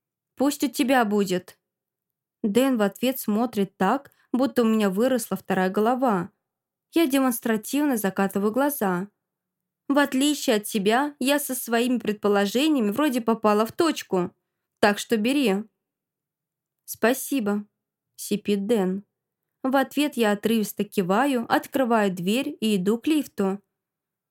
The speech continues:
«Ты не обидишься, если я спрошу, в чём ошибся?» звучит за спиной.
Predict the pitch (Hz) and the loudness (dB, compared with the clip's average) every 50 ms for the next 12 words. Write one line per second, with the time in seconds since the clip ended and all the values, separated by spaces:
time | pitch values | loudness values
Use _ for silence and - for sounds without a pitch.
0 | _ _ _ _ _ _ _ _ _ _ _ _ _ _ _ - 285 311 302 302 | _ _ _ _ _ _ _ _ _ _ _ _ _ _ _ 2 2 4 4 4
1 | 285 269 262 220 240 302 349 339 370 330 - - - 220 196 185 - - 240 269 | 4 2 2 2 2 2 2 2 2 0 0 -2 -2 0 0 0 -2 -2 -2 -2
2 | 277 - - 262 254 254 247 247 - - - 226 226 226 - - 349 359 349 - | -2 -2 -2 -2 0 2 0 0 -2 -2 0 0 0 0 0 -2 -2 -2 -2 -2
3 | - - 226 220 220 240 240 - - 175 320 - - - - 196 175 - - _ | 0 0 2 2 2 0 0 0 0 0 0 0 -4 -4 -2 -2 -2 -2 -4 _
4 | _ _ _ _ _ _ _ _ _ _ _ _ _ - 240 208 196 202 202 202 | _ _ _ _ _ _ _ _ _ _ _ _ _ -8 -4 -2 0 0 0 0
5 | - 202 185 - 196 190 - - 269 277 269 247 196 180 180 196 202 | -2 -4 -2 -4 -4 -6 -6 -4 -2 0 0 0 0 0 -2 -4 -8